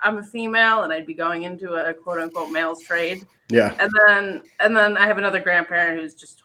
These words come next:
Speaker 1: horrified of the fact that I could, because in this trade, it is very dangerous and you could get really hurt if you're not paying attention.
Speaker 2: Oh,
Speaker 1: They,
Speaker 2: absolutely.
Speaker 1: they, they were scared for, like, my own safety or if some-, something could happen, 'cause something really could happen if I'm, like, not paying attention, or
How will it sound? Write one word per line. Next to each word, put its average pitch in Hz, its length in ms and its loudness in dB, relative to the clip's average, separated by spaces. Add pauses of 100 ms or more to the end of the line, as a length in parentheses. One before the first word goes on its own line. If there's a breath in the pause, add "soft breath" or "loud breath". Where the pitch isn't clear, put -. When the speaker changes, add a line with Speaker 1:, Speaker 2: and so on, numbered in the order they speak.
(120)
Speaker 1:
horrified 190 560 2
of 151 80 -6
the 156 80 -8
fact 160 260 -2
that 165 80 -6
I 165 120 2
could, 196 220 -10 (160)
because 202 300 -6
in 277 140 0
this 359 160 -2
trade, 359 240 4
it 233 100 -2
is 254 160 0
very 226 200 6
dangerous 202 580 0
and 185 120 -4
you 214 80 -4
could 262 220 -2
get 202 180 2
really 180 200 0
hurt 185 160 2
if 160 80 -10
you're 165 100 -2
not 151 160 -2
paying 151 180 -6
attention. 147 480 -4 (280)
Speaker 2:
Oh, 127 200 4
Speaker 1:
They, 208 200 6
Speaker 2:
absolutely. 208 300 2
Speaker 1:
they, 214 160 2
they 220 60 2
were 226 120 4
scared 233 420 4
for, 196 300 2
like, 165 240 -2
my 165 160 0
own 156 160 -6
safety 190 480 -4
or 165 180 0
if 165 80 -6 (300)
some-, 214 340 -2
something 214 340 0
could 190 140 0
happen, 185 300 2
'cause - 140 -20
something 196 300 -6
really 180 220 0
could 175 180 -2
happen 170 340 2
if 147 140 -6
I'm, 151 280 -6
like, 160 200 -6
not 156 220 -2
paying 156 220 -4
attention, 165 460 -6
or 202 240 -2